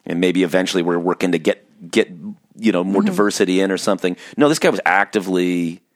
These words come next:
Speaker 1: mocking moves towards diversity. So I didn't fight the good fight. He won. He turned me into a bitter little ball of bitterness.
Speaker 2: Mm.
Speaker 1: Okay, that was ten years ago.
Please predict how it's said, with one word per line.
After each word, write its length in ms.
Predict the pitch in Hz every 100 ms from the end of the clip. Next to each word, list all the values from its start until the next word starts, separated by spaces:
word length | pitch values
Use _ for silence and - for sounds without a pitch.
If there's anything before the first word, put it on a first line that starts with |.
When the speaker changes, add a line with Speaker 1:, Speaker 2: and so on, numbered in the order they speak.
| -
Speaker 1:
mocking 680 | 95 85 80 82 80 78 -
moves 360 | 90 92 82 -
towards 200 | 82 -
diversity. 640 | 127 285 - - - _ _ _ - - - - - - _ -
So 760 | - 117 110 104 104 101 104 _ _ _ _ _
I 260 | - 120 208
didn't 520 | 147 151 127 113 - _ -
fight 340 | - 117 110
the 80 | 98
good 220 | 87 78
fight. 400 | - 90 73 - _ _ _ _ _ _
He 200 | - 139
won. 420 | 139 85 107 64 -
He 200 | - 135
turned 340 | - 143 131
me 80 | 113
into 440 | 101 101 - 92
a 40 | 80
bitter 480 | - 92 92 87 -
little 240 | 90 85
ball 340 | 80 85 80 76
of 140 | 76
bitterness. 480 | 85 73 55 - -
Speaker 2:
Mm. 140 | 202 95
Speaker 1:
Okay, 220 | 90 107
that 80 | 123
was 100 | 120
ten 200 | 98 80
years 200 | 73 -
ago. 260 | - 55